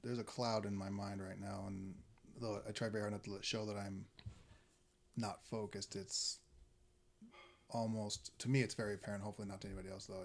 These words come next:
that I'm having to focus harder to try to just be in the moment,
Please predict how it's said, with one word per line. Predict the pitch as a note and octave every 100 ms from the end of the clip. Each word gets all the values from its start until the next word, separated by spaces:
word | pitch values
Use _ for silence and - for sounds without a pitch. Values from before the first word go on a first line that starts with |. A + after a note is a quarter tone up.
| F#2+
that | F#2+ F#2+ - - - - -
I'm | A2 F#2
having | A#2+ G#2+ G#2
to |
focus | - G#2+ G2+ G2
harder | A#2 G#2 F#2+
to | F#2
try | - G2+
to | F#2+
just | - - -
be | G#2
in |
the | G2
moment, | G2 F#2+ E2+